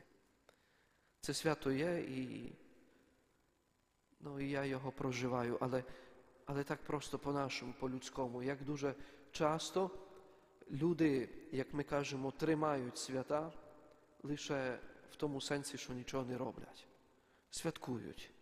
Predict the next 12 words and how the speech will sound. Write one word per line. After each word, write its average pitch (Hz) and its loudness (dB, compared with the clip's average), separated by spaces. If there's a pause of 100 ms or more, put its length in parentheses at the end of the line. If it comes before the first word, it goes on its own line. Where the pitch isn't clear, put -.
(600)
Ну 180 2
і 180 2
сьогодні 151 0
неділя 123 0
розслабленого. - -10 (640)
Ми 139 0
з 120 -4
вами, 131 2
люди, 143 2
дуже 123 -6
любимо 117 -4
розслаблятися. - -10